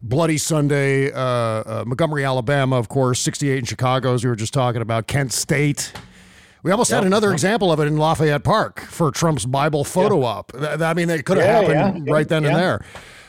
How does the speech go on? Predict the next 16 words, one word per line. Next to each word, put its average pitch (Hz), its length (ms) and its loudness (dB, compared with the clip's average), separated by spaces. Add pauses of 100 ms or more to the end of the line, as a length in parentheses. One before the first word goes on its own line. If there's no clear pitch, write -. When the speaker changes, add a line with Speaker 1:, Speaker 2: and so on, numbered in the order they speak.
Speaker 1:
So 147 140 2
it 127 100 0
seems 170 260 2
<laughs> 143 140 0
like 147 140 -2
that 135 320 -2
kind 135 240 0
of 110 80 -2
event, 123 420 0
the 123 180 -2 (320)
Memorial 143 380 2
Day 123 160 -2
Massacre, 117 960 0
would 135 540 0
have 123 160 0
had, 123 600 0